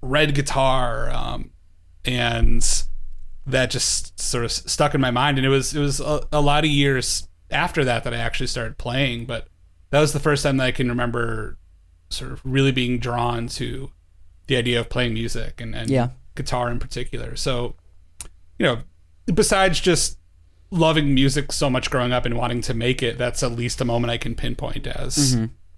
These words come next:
Speaker 1: "Wow, you know, look how, look how amazing a, a guitar can be."
Speaker 2: Hell yeah.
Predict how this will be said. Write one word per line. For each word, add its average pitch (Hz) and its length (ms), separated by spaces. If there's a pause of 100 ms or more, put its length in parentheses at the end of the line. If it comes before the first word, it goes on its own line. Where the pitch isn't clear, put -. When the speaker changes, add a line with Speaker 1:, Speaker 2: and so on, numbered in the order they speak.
(140)
Speaker 1:
"Wow, 120 460
you 117 160
know, 113 60
look 127 220
how, 117 460
look 120 120
how 131 160
amazing 123 540 (100)
a, 127 60
a 120 40
guitar 123 420
can 135 180
be." 123 320 (1300)
Speaker 2:
Hell 139 240
yeah. 165 240